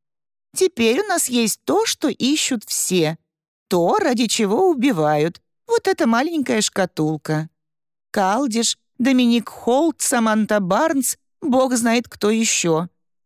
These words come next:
И пока никто не знает, что она у нас, мы находимся в выгодном положении". "Прекрасная речь", — хвалит Ибрагим. "Очень похожа на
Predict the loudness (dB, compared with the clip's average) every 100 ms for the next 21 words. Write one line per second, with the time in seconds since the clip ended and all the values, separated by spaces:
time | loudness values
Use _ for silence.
0 | -2 0 2 0 2 0 0 2 2 2
1 | 0 0 -2 -2 0 2 2 2 2 2
2 | 0 -4 _ _ 0 2 2 0 0 0
3 | 0 0 0 0 0 0 -2 -2 -4 0
4 | 0 0 0 -2 0 -2 -2 -4 -10 _
5 | _ _ _ _ _ -2 -2 0 0 0
6 | 0 -2 -2 -2 0 0 0 -2 -4 -8
7 | -10 _ _ _ -4 0 0 -2 -4 -2
8 | -2 -4 -6 -6 -10 _ _ -4 0 0
9 | 0 0 0 -2 -2 0 0 2 0 0